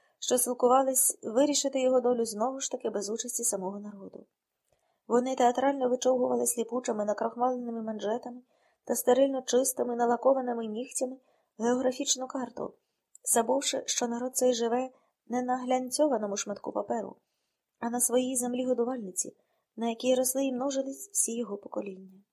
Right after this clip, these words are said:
Люд цієї землі уважався їм ситими дядьками, що жадібно дудлять самогон, по горлу натовкаються варениками,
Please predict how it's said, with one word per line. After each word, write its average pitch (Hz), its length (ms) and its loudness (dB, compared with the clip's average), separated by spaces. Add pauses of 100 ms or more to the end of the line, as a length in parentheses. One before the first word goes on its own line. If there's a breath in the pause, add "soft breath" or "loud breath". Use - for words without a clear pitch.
(500)
Люд 233 380 -2
цієї 254 480 -2
землі 240 460 -4 (140)
уважався 240 540 0
їм 254 280 -2 (380)
ситими 254 460 2
дядьками, 233 560 -6
що 240 440 -2 (420 soft breath)
жадібно 247 580 -2
дудлять 233 360 -2
самогон, 226 480 -4 (460 loud breath)
по 247 140 6
горлу 262 560 6
натовкаються 254 800 2
варениками, 220 640 -2